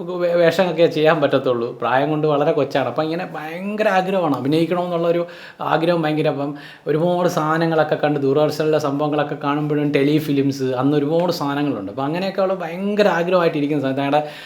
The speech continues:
മുൻഷി ശ്രീകുമാർ ഏട്ടനുണ്ട് സോപാനത്തിലെ. മുൻഷി ശ്രീകുമാർ ഏട്ടനെ, ആ, ഞങ്ങളുടെ ചേട്ടൻ്റെ ഫ്രണ്ടാണ്. പുള്ളി അങ്ങനെ വീട്ടിൽ വരികയും ചേട്ടനെ അന്വേഷിച്ച് വരികയൊക്കെ ഇരിക്കുമ്പോൾ ഞാൻ ചേട്ടനോട് ഇത്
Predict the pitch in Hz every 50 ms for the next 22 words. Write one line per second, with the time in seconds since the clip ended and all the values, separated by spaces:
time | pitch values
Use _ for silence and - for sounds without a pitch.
0 | - - - - 143 147 170 202 208 214 - 247 226 214 208 - - - - -
1 | - 147 151 156 151 165 160 160 156 143 135 123 - 110 95 92 92 - 107 101
2 | 101 104 104 101 101 92 - 95 95 - - _ _ - 113 104 - 147 143 -
3 | 156 139 135 143 139 139 135 131 135 135 135 131 131 131 131 135 - - - -
4 | - - - 123 113 110 107 107 107 104 104 104 104 101 101 104 104 107 107 104
5 | 107 - 135 131 131 131 127 123 123 123 123 - 135 131 131 135 139 135 135 127
6 | - 123 110 - 117 113 110 113 117 110 95 87 - - - - _ _ _ _
7 | _ _ _ - - - 151 170 180 170 170 160 160 151 147 151 147 143 143 143
8 | 143 143 135 139 156 147 135 131 127 131 131 127 127 131 123 123 131 127 123 120
9 | 127 123 123 120 127 120 120 110 113 117 113 113 110 107 101 110 110 107 107 104
10 | 107 107 107 110 - - - - - - - _ - 123 113 - - 127 131 127
11 | 135 143 139 131 123 123 120 - - - - - - _ _ - - 120 117